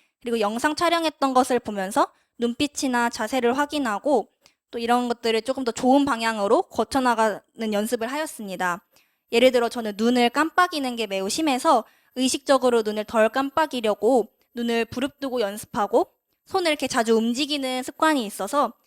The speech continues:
실-, 어, 좀 이렇게 손 움직이는 걸 이렇게 꾹 쥐면서 연습을 했던 것 같습니다.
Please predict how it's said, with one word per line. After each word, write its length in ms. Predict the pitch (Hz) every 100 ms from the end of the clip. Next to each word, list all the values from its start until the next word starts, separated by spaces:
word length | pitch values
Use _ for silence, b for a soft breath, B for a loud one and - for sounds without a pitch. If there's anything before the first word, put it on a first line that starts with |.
| _
실-, 220 | - - - _ _ -
어, 200 | 208 202
좀 140 | 233
이렇게 140 | 220 247
손 200 | 294 294
움직이는 500 | 226 233 240 220 202
걸 240 | 196 294 _
이렇게 280 | 277 220 226
꾹 240 | - 381
쥐면서 500 | - 240 226 226 247
연습을 340 | 196 202 226 247
했던 240 | - 311
것 100 | 247
같습니다. 600 | - 208 214 196 180 170